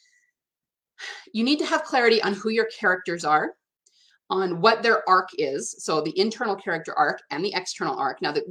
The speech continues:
what I just went through with the ten plot points is the external arc, okay?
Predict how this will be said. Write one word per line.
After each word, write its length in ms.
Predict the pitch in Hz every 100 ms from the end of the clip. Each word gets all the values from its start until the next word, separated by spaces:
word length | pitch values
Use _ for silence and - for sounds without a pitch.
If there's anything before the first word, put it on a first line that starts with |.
| 165
what 140 | 202
I 60 | 240
just 140 | 247
went 160 | 285 277
through 100 | 226
with 100 | 202
the 60 |
ten 180 | - 190
plot 220 | 185 185 -
points 220 | 147 147
is 80 | 151
the 100 | 165 190
external 420 | - - 135 120
arc, 160 | - - _
okay? 380 | - 147 143 -